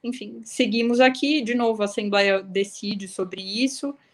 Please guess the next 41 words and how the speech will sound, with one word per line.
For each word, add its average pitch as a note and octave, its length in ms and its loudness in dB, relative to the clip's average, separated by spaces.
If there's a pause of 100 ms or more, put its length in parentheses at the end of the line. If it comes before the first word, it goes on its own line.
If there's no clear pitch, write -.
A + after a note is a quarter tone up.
(240)
A, F#3 380 2
o G3+ 100 2
R G#3 260 -2
I G#3 40 -6
da G3 100 0
Rio G3+ 160 -2
Bravo F#3+ 360 0
tá G3+ 140 -6
sempre, A#3+ 680 -4
sempre, G#3+ 440 -4
sempre G3+ 420 -4
à F#3 40 4
disposição, G3 680 -4
quase G3+ 300 4
que B3 100 -4
vinte A3 200 -2
e - 40 -16
quatro G3+ 300 2
por - 100 -6
sete, - 540 0
pra G3 140 4
responder G3 440 2
os G3 120 -2
cotistas. G#3+ 720 0 (680)
E, G3+ 880 4 (200)
e G3 80 2
é A#3 80 8
isso. - 400 -2
Seguimos A3+ 520 -6
fazendo A#3+ 400 4
o B3 40 2
nosso A#3 260 0
trabalho A3+ 400 4
de G#3+ 80 -8
sempre, A3+ 460 -6
nada A3 320 0
muda G#3 300 -4
aqui G3+ 180 -8
do F#3+ 100 -6
nosso G3 300 -8
lado. - 260 -8